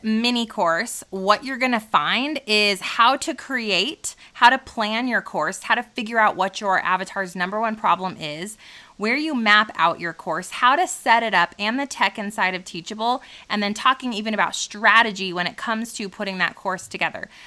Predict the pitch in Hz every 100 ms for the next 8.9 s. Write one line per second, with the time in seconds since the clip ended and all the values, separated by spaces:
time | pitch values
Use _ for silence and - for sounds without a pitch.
0 | - - 202 214 202 185 226 285 285 -
1 | 185 165 185 196 226 226 233 - 262 262
2 | 262 - 240 202 - - 226 208 262 320
3 | 381 - - - - - _ _ - 226
4 | 247 254 208 196 202 - - 349 285 254
5 | - 220 - 277 302 285 269 - 220 190
6 | 165 202 240 226 190 180 190 - 190 _
7 | _ 180 202 190 180 226 220 - 226 214
8 | 202 180 202 311 - 214 190 185